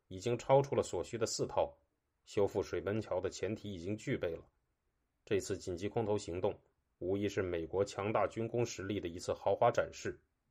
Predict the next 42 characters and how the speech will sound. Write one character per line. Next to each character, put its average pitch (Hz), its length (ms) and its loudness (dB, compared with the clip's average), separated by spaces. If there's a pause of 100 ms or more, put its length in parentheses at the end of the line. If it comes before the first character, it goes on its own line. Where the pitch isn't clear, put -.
(140)
十 - 160 0
二 120 140 10
月 101 140 8
八 113 220 10
日 110 100 8
白 90 240 4
天， 120 260 4 (440)
美 107 180 6
陆 123 160 6
战 117 180 10
一 127 100 2
师 127 160 2
主 90 200 -2
力 98 220 -4 (120)
从 95 200 -4
古 87 160 -2
图 110 140 0
里 95 160 -4
的 80 100 -6
突 120 200 2
围 101 120 8
正 101 180 4
式 - 120 -6
开 113 200 4
始。 76 240 -6 (720)
在 95 260 6
飞 107 220 2
机 104 180 0
和 104 120 4
炮 101 240 8
火 82 160 2
的 90 80 0
掩 82 160 -2
护 92 160 -2
下， 85 260 2 (480)
陆 113 160 2
战 104 180 6
队 104 120 4
员 92 160 4
们 107 120 2
向 101 200 4
南 95 200 0